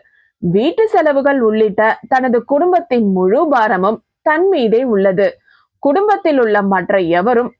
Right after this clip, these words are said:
பொறுப்பாக இருக்கவில்லை போன்ற கவலைகளில் மூழ்கி அடிக்கடி வருத்தப்படுவார். அதனால் தனது குழந்தைகளை திட்டுவதுடன் அற்ப விஷயங்களுக்கும் மனைவியோடு வாக்குவாதம் செய்வார். நாட்கள் ஓடின.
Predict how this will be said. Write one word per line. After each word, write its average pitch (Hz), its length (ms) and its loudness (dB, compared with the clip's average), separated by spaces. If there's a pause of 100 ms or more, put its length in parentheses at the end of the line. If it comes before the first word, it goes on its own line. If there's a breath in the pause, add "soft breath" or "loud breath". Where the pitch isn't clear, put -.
பொறுப்பாக 311 600 0
இருக்கவில்லை 214 800 0 (320 soft breath)
போன்ற 285 360 0
கவலைகளில் 269 680 0
மூழ்கி 190 680 0
அடிக்கடி 269 580 0
வருத்தப்படுவார். 196 840 0 (440)
அதனால் 220 680 -2
தனது 277 380 0
குழந்தைகளை 294 680 0
திட்டுவதுடன் 202 720 0 (260)
அற்ப 330 420 0
விஷயங்களுக்கும் 220 840 -2 (100)
மனைவியோடு 233 880 0
வாக்குவாதம் 196 720 -2
செய்வார். 190 520 -2 (420 soft breath)
நாட்கள் 226 760 0
ஓடின. 208 420 0